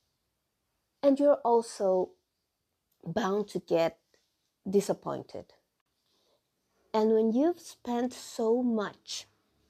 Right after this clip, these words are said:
energy, effort, and money on something, and suddenly it doesn't work, I experienced this firsthand. And I want to talk to you a little bit about these experiences,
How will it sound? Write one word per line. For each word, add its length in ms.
energy, 460
effort, 500
and 240
money 300
on 220
something, 520
and 120
suddenly 480
it 140
doesn't 320
work, 460
I 120
experienced 720
this 440
firsthand. 640
And 120
I 100
want 160
to 160
talk 140
to 100
you 100
a 120
little 140
bit 140
about 320
these 180
experiences, 1000